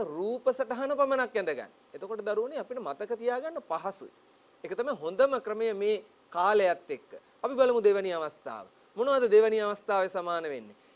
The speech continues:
එක ත්‍රිකෝණයක, එක් ත්‍රිකෝණයක කෝණ දෙකක් සහ පාදයක්. එක් ත්‍රිකෝණයක කෝණ දෙකක් සහ ඕනෑම පාදයක්. තවත් ත්‍රිකෝණයක කෝණ දෙකකට සහ අනුරූප පාදයට සමාන වෙන මෙම ත්‍රිකෝණ දෙක අංග සම වේ. ඔයිට වඩා ඉතා හොඳින් පැහැදිලි නොන්න රූප සටහන්.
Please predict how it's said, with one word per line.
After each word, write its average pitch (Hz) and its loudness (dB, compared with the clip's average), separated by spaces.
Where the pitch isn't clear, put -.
එක 214 0
ත්‍රිකෝණයක, 226 2
එක් 180 -6
ත්‍රිකෝණයක 247 0
කෝණ 233 2
දෙකක් 220 0
සහ 214 -2
පාදයක්. 233 6
එක් 156 -6
ත්‍රිකෝණයක 160 -4
කෝණ 143 -6
දෙකක් 147 -4
සහ 269 -4
ඕනෑම 254 4
පාදයක්. 190 4
තවත් 226 2
ත්‍රිකෝණයක 240 2
කෝණ 233 0
දෙකකට 208 0
සහ 185 -4
අනුරූප 277 -4
පාදයට 208 2
සමාන 190 -4
වෙන 190 -4
මෙම 226 -2
ත්‍රිකෝණ 202 -4
දෙක 196 -4
අංග 240 0
සම 190 -4
වේ. 120 -8
ඔයිට 131 -12
වඩා 147 -4
ඉතා 170 -4
හොඳින් 233 -2
පැහැදිලි 208 -2
නොන්න 226 -4
රූප 208 2
සටහන්. 113 -12